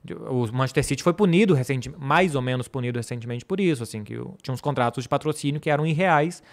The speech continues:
Speaker 2: pro que representava o marketing no Manchester City, a exposição no Manchester City e tal. Tinha uns contratos ali que aparentemente não, não deviam ser aqueles. Então, algum,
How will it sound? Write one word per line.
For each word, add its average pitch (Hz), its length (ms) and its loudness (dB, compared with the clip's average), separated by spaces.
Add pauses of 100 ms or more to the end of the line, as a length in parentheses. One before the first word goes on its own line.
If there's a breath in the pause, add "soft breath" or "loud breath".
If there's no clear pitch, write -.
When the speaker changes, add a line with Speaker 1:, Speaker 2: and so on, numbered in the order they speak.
(140 soft breath)
Speaker 2:
pro 156 100 0
que 175 100 6
representava 170 840 6
o 202 220 2
marketing 151 460 4
no 127 80 -4
Manchester 123 360 -2
City, 160 300 0
a - 20 2
exposição 117 380 -4
no 113 60 -6
Manchester 120 280 -4
City 147 280 -6
e - 20 -10
tal. 147 220 0 (260 loud breath)
Tinha - 100 -6
uns 156 80 -4
contratos 151 400 0
ali 139 140 2
que 156 180 -2 (300)
aparentemente 151 600 2
não, 160 140 0
não 160 240 2
deviam 156 260 0
ser - 80 -2
aqueles. 160 500 0 (880 soft breath)
Então, 143 540 0 (180)
algum, 180 480 8